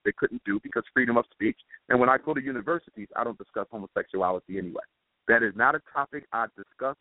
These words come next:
at universities out of respect because I know it's gonna be a lot of them there, and I don't wanna get the people who invited me to the university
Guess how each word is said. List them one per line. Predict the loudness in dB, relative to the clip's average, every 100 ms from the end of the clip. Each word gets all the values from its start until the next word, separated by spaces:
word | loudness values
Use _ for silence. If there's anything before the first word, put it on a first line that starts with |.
| -8
at | -8 -6
universities | -8 -8 -4 -4 -4 -10 -6 2
out | 2
of | 2 -4
respect | -12 _ _ _ 0 2 -2 _ _ _
because | -16 -12 -6
I | -6
know | -4 -6
it's | -6 -8
gonna | -12
be | -6
a | -4
lot | 0 0
of | -2
them | -6 -8
there, | -2 0 -2 _ _ -8
and | -2
I |
don't | 0 0
wanna | -2 -8
get | -10 -16
the |
people | -12 -10 -4 -4 -2
who | -2
invited | 0 2 2 2
me | -6 -10
to | -8
the | -4
university | -4 -2 -2 -4 -12